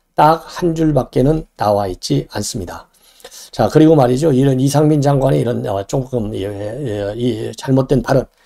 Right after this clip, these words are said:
여기에 관해서는 우리 국민의힘 내부도 지금 부글부글 끓고 있다. 아, 이런 보도는 나오고 있습니다.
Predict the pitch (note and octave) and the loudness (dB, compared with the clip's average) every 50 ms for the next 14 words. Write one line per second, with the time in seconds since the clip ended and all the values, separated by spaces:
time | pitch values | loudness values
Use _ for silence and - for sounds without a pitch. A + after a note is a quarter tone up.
0 | _ _ _ _ - C3 C3+ D3 D#3+ E3+ E3+ C#3+ D3 D#3 D3+ C#3 - E3+ F3 D#3+ | _ _ _ _ 0 2 4 6 6 6 6 6 4 4 4 2 2 0 0 0
1 | C#3+ B2 A#2+ C3+ C3+ - - D3 C3+ C#3 C3 A#2 B2+ D#3+ D#3+ C#3 A2 G#2 G#2 A#2 | 0 0 0 -2 -2 -2 0 2 2 4 4 2 2 0 0 -2 -2 -2 -2 -2
2 | A2+ A#2+ B2 C3+ F3 G3 F#3+ - _ - _ _ _ _ - - B2+ A2 G#2+ - | 0 -2 0 2 2 2 0 -2 _ -20 _ _ _ _ -4 -2 0 0 -2 -2
3 | - - C#3 D3+ D#3+ D#3 D#3 D#3 D3 D#3+ F3 E3+ - - F3+ D3+ - - B2+ A#2 | -2 0 2 4 4 4 4 2 2 4 4 4 4 2 0 0 0 0 -2 -2
4 | - - A#2+ - - - _ _ _ _ - - G2 G2 G#2 A2 B2+ B2 D3 E3 | 0 0 0 0 0 -6 _ _ _ _ -10 -8 -8 -6 -6 -2 2 4 6 6
5 | F3 F3+ F3 E3+ D#3+ _ _ - B2+ A#2+ G#2+ G#2+ A#2 C#3 D3 D3 D3 - - G2 | 6 4 0 -4 -10 _ _ -2 -2 -2 0 0 0 0 -2 -2 -4 -4 -2 -2
6 | G2 F#2 G#2+ B2 C3+ C#3+ - - - - B2 G#2+ F#2 F2+ F2 - | -2 -2 -2 -6 -8 -8 -10 -10 -8 -6 -6 -6 -8 -10 -14 -16